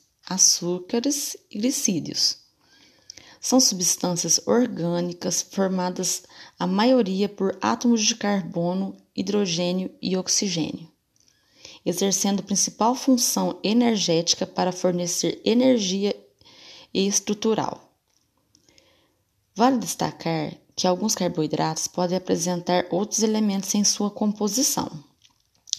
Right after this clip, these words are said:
Os carboidratos podem ser classificados em monossacarídeos, digosacarídeos e polissacarídeos, sendo os monossacarídeos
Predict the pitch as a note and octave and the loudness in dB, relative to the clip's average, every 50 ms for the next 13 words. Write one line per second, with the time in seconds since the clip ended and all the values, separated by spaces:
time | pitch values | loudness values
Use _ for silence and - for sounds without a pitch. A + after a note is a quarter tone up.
0 | - C#4+ G#3+ - - - G3 F#3+ F3 E3+ E3+ E3 E3 D3+ D3+ C#3+ C#3+ E3+ - - | -6 -6 -6 -6 -4 -2 -4 -2 -2 -2 -2 -2 -2 -4 -4 -4 -4 -6 -6 -8
1 | - - - F3+ F3 F3 - - E3+ E3+ F3 E3+ E3 - - - D#3+ - - D#3+ | -8 -6 -6 -6 -4 -2 0 0 0 0 0 -2 -2 -4 -4 -6 -8 -6 -4 -2
2 | D#3+ D#3 D3+ - E3+ D#3+ D#3+ D#3+ D#3+ D#3+ E3 E3 F#3+ A3+ B3+ B3+ A#3 - - F#3+ | -2 -2 -2 -2 -2 -2 -2 -2 -2 -2 -2 2 2 4 4 4 4 2 0 -2
3 | - - E3+ D#3+ D3+ C#3+ D3+ D#3+ E3 E3 - F#3+ - - - - - - - - | -4 -2 -2 -2 -2 -2 -4 -4 -6 -6 -4 -4 -4 -4 -4 -6 -10 -20 -18 -20
4 | - - - F3 - A3 - B3+ A#3+ A3 - G3+ - - F3 E3+ D3 D3 C#3+ D#3 | -20 -16 -6 0 0 2 4 4 4 2 2 0 0 -2 -2 0 0 0 0 -2
5 | E3 E3 F3+ - - - - - - - _ - - - - - _ - F#3+ - | -2 -4 -8 -10 -12 -12 -12 -12 -12 -12 _ -18 -20 -20 -20 -14 _ -10 -10 -6
6 | - - G3+ G#3 G3 - G#3+ G#3 - G#3 G#3 G3+ F3+ D#3 C#3 - - - - - | -2 0 0 2 2 2 0 0 -2 -4 -2 0 0 -2 -2 -4 -4 -4 -2 0
7 | - - - - _ _ _ _ _ _ _ _ _ _ _ _ _ _ _ _ | 0 -2 -4 -8 _ _ _ _ _ _ _ _ _ _ _ _ _ _ _ _
8 | _ _ - - - - - - - F#3 F3+ E3+ E3 D#3 F3 F3+ F#3 G3+ A#3 B3+ | _ _ -20 -14 -8 -4 -2 0 0 0 0 0 -2 -2 -2 -2 0 2 4 4
9 | C4 - B3 A#3+ - G3 F3+ F3 F3 F#3 F#3 F3+ G3 G3 - - - | 4 2 0 0 0 0 0 0 0 0 -2 0 2 2 2 0 -2